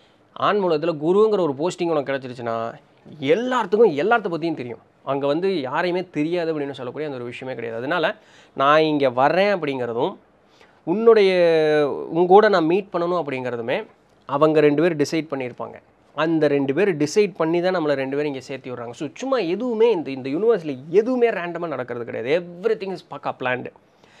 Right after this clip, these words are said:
Still, உனக்கு வந்து ஒரு ஃப்ரீ வில் அப்படிங்கிறது தாராளமா இருக்கு. அதுல எந்த விதமான சுதந்திரம் அப்படிங்கிறது இருக்கு. உன்னை எப்போன்னு அவங்க உந்த தான் செய்வாங்க. வலுக்கட்டாயமா தர தரன்னு இழுத்துட்டு கொண்டு வந்து நிறுத்த மாட்டாங்க. போன்னு அந்த உந்துதல் இருக்கும். உந்துதல் நீ கேட்டேன்னா ஓகே,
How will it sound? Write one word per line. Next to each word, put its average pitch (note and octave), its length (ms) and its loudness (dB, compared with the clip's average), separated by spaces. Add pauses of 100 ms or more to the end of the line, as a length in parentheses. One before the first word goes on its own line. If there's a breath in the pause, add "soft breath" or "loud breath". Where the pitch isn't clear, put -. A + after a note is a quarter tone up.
(720 soft breath)
Still, C4+ 240 2 (440)
உனக்கு A#3 260 2
வந்து D#3+ 200 0
ஒரு D#3 200 0
ஃப்ரீ E3+ 180 -2
வில் E3 180 0
அப்படிங்கிறது B2+ 400 -8
தாராளமா C3+ 580 0
இருக்கு. A#2 180 -2
அதுல A#2 160 -4
எந்த D3 240 -4
விதமான C3+ 300 -4
சுதந்திரம் F3 460 0
அப்படிங்கிறது C#3 340 -4
இருக்கு. A#2+ 280 -8 (340)
உன்னை D3 240 0
எப்போன்னு A#3+ 480 6
அவங்க F#3+ 280 0
உந்த G#3 280 -2
தான் G#3+ 200 -2
செய்வாங்க. D3 400 -6 (160)
வலுக்கட்டாயமா F#3 600 2
தர D#3+ 220 0
தரன்னு F3 340 0
இழுத்துட்டு D#3 220 -4
கொண்டு C#3+ 180 -2
வந்து D3+ 60 -2
நிறுத்த B2+ 220 -6
மாட்டாங்க. A#2 260 -10 (500 soft breath)
போன்னு A#3 220 6
அந்த A#3+ 160 0
உந்துதல் A3 400 0
இருக்கும். C#3+ 340 -2 (160)
உந்துதல் A3+ 420 0
நீ F3 160 -4
கேட்டேன்னா A3 480 -2
ஓகே, - 220 -12